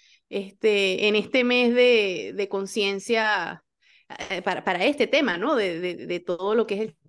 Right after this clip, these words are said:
chequeo en los hombres. Fíjate, de verdad que, que me quedo sorprendida porque uno siempre piensa, "Bueno, la mujer nos toca todo", pero fíjate, los hombres también tienen sus cambios y, y, y, y yo creo que es muy importante tener el conocimiento porque a medida que uno sabe de esos procesos internos normales en las personas,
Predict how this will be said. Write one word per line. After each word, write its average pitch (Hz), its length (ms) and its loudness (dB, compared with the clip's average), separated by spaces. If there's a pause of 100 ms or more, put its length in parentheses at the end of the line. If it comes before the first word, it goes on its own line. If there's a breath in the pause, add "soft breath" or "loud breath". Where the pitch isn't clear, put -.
chequeo 196 360 -4
en 214 80 -2
los 196 100 -4
hombres. 311 280 0
Fíjate, 302 360 0 (220 loud breath)
de 254 120 6
verdad 247 300 2
que, 320 220 -4
que 262 340 -4
me 226 240 -4
quedo 240 160 -4
sorprendida 269 640 -4
porque 202 640 -6 (360)
uno 262 220 2
siempre 294 520 2 (360)
piensa, 277 380 2
"Bueno, 277 260 2
la 214 140 -2
mujer 262 320 -2
nos 269 160 -6
toca 277 260 -4
todo", 302 220 0
pero 240 180 -6
fíjate, 302 440 -6
los 220 240 -2
hombres 233 300 -4
también 294 240 -4
tienen 302 220 -2
sus 320 220 -6
cambios 330 320 0
y, 262 340 -2
y, 247 200 -10
y, 262 200 -6 (380 loud breath)
y 277 100 0
yo 320 120 2
creo 392 160 2
que 403 100 -2
es 359 60 -4
muy 392 180 2
importante 294 580 0
tener 277 340 -4
el 359 140 -2
conocimiento 277 680 -2
porque 254 220 -4
a 233 40 0
medida 240 340 -4
que 349 100 -2
uno 349 160 2
sabe 226 440 -2
de 220 100 -2
esos 254 220 -8
procesos 233 540 -6
internos 226 580 -4
normales 240 800 2
en 226 200 -4
las 214 140 -4
personas, 220 520 -4